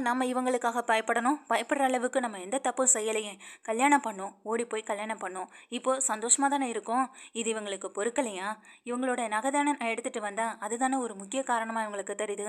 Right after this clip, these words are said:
அந்த நகையை நான் உங்களுக்கு திருப்பி கொடுக்கணுன்ற ஒரு எண்ணத்துல தான் இருந்துகிட்டு இருக்கேன். ஆனா அதுக்கு இடையில இப்படி நீங்க என்னைய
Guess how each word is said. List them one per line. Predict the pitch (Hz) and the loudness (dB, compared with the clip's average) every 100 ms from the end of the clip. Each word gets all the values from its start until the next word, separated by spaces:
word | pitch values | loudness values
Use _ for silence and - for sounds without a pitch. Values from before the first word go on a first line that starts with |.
| 208 - - 208 | -8 -14 -8 -4
அந்த | 214 202 202 | -2 -2 -4
நகையை | 220 233 220 240 - - - | -2 -2 -2 -4 -12 -12 -2
நான் | 233 | 0
உங்களுக்கு | 226 220 214 | 0 -2 -2
திருப்பி | 262 294 294 240 | -2 0 0 2
கொடுக்கணுன்ற | 254 254 262 262 220 | 2 2 2 2 0
ஒரு | 202 | 0
எண்ணத்துல | 208 247 240 226 | 0 0 2 0
தான் | 233 | 0
இருந்துகிட்டு | 208 196 180 196 | -2 -6 -6 -8
இருக்கேன். | - - | -10 -6
ஆனா | 214 202 | -4 -4
அதுக்கு | 208 220 | -2 -2
இடையில | 214 220 226 - - - 247 | -2 -2 -4 -6 -14 -8 0
இப்படி | 311 302 294 | 2 4 2
நீங்க | 262 220 | 0 -2
என்னைய | 247 | -2